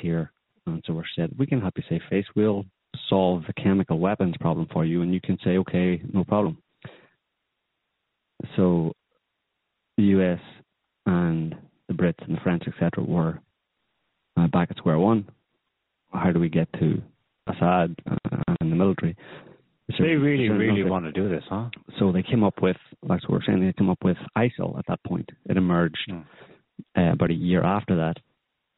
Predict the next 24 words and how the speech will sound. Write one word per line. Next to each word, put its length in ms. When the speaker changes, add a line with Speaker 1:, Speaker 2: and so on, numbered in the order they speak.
Speaker 1:
uh, 300
after 240
they 80
had 140
to 40
back 220
down 260
on 60
the 80
bombing 240
campaign, 520
and 380
then 120
they 80
started 280
ramping 380
up 260
their 100
so-called, 540
uh, 200
uh, 100
airstrikes 460
against 340
isil. 340